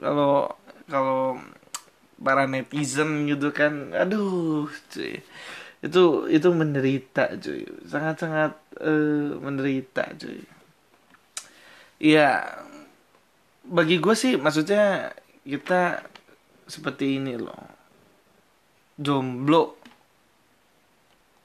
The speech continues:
atau pasangan. Terlepas dari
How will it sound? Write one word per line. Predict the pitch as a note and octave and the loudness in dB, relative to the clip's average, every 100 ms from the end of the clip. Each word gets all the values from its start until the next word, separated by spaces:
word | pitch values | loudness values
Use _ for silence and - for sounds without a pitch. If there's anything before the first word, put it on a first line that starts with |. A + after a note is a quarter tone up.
| _ _ - - | _ _ -14 -4
atau | C3 - C#3 B2+ | -4 0 -2 0
pasangan. | C3 C3 - C#3 C3 - - - _ _ _ _ - - - _ _ _ - _ _ _ _ _ _ _ _ _ _ _ _ | -2 -2 -2 -2 -4 -8 -10 -20 _ _ _ _ -20 -20 -20 _ _ _ -20 _ _ _ _ _ _ _ _ _ _ _ _
Terlepas | E3+ F3+ F3+ G#3 - | 2 4 4 2 4
dari | D3+ C3+ C3 B2+ - - | 4 4 2 0 -4 -8